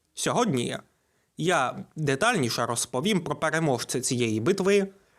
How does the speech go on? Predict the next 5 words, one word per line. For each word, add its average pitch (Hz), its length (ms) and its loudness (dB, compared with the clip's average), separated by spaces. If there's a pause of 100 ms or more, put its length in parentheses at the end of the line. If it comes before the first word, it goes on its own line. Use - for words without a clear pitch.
генерал-фельдмаршала 170 1500 0 (420)
Пауля 269 480 2
фон 151 480 0 (100)
Гінденбурга. 113 960 0 (1080)
Пауль 156 500 4